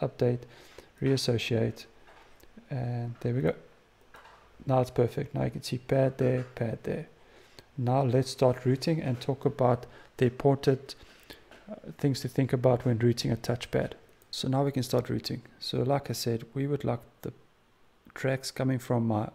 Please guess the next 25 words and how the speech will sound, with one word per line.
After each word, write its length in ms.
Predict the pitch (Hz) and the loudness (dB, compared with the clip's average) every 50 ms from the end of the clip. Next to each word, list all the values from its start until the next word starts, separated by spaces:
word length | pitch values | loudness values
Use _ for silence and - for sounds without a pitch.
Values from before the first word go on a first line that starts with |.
| - | -6
R 280 | - 127 123 123 135 - | -2 0 0 0 0 0
S 380 | 135 131 156 160 - - - - _ _ _ _ _ _ - - | 0 0 0 0 -2 -6 -8 -10 _ _ _ _ _ _ -12 -6
and 80 | 143 120 | -4 -2
my 140 | 117 117 107 | -2 -2 -2
C 280 | - - 131 139 127 | -2 0 0 0 2
S, 280 | 131 160 160 - - - | 2 0 0 -2 -6 -6
my 140 | 131 - - | -4 -4 -4
sensitivity, 920 | - - 135 131 123 - - - 139 131 123 - - - - 139 131 120 | -2 -2 -2 -2 -2 -4 -2 0 0 0 0 -4 -14 -10 -6 -4 -2 -2
resistors, 560 | 120 113 113 110 120 117 - - - 117 - | 0 -2 -2 -2 -2 -4 -4 -6 -6 -8 -6
capacitors, 640 | - 123 - - 127 123 - - - 170 170 - - - - - - - - - - | -6 -6 -2 0 -2 -2 -2 -2 -4 -4 -4 -6 -10 -14 -20 -20 -20 -20 -20 -16 -8
to 80 | - 120 | -6 -4
be 80 | 117 | -2
short 360 | 113 - - - 117 107 - | -2 -4 -2 -2 -2 -2 -2
as 100 | 120 - | -4 -6
possible. 480 | - - - 113 - - - - - - - - - - - - - - - _ - - | -4 -4 -4 -4 -4 -4 -8 -10 -10 -10 -12 -18 -20 -20 -20 -20 -20 -20 -20 _ -20 -14
So 180 | - - 131 120 | -8 -6 -4 -2
now 200 | 123 131 139 143 | 0 0 0 0
we 80 | 143 | 0
can 120 | 135 135 127 | -2 -4 -4
just 260 | 127 127 117 - - | -4 -4 -4 -2 -2
route. 300 | 131 147 151 147 - - - - - | 0 0 -2 -2 -8 -16 -20 -14 -6
This 140 | - 131 120 | -4 -4 -4
is 80 | 120 120 | -4 -6
pretty 260 | - - 123 117 110 | -6 -4 -2 -2 -2
short. 540 | 110 - - - 127 123 120 117 123 - | -2 -4 -2 0 0 2 0 0 -4 -8